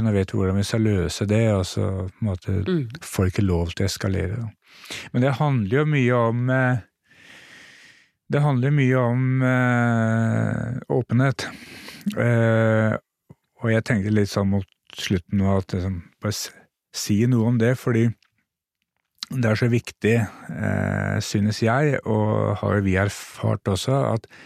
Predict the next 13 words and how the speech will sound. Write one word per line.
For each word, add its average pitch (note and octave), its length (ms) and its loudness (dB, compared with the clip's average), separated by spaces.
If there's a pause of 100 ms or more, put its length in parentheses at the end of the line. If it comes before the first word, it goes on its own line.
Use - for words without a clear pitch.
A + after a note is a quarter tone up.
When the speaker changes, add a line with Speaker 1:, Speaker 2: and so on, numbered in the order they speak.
(500)
Speaker 1:
den A#2+ 180 2
viktigste C3+ 560 -2
åpenheten A#2+ 640 2 (420)
er G2+ 180 0
jo G#2+ 80 2
det F#2+ 200 2
man G#2 180 0
har F#2+ 420 0 (640)
seg F#2+ 400 -2
imellom, G2 380 4 (440)
Speaker 2:
Mm. G#3+ 220 2
Speaker 1:
som A2 300 0
par C#3+ 400 -2